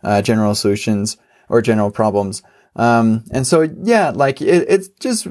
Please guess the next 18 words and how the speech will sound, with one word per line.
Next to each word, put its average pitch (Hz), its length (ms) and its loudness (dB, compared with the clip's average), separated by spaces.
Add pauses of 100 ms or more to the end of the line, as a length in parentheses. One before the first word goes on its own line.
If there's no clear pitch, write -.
was 160 200 0
something 123 480 0
I, 113 300 2
I 104 180 -2
was 107 160 0
thinking 110 320 -4
about. 104 400 0
Um, 101 240 -2
overmodularity 131 1040 2
can 120 140 -4
be 117 160 2
a 104 80 2
problem. 101 680 -2 (100)
Just 113 220 -2
be 107 120 0
careful 98 380 0
of 90 120 -4
that. 87 300 -2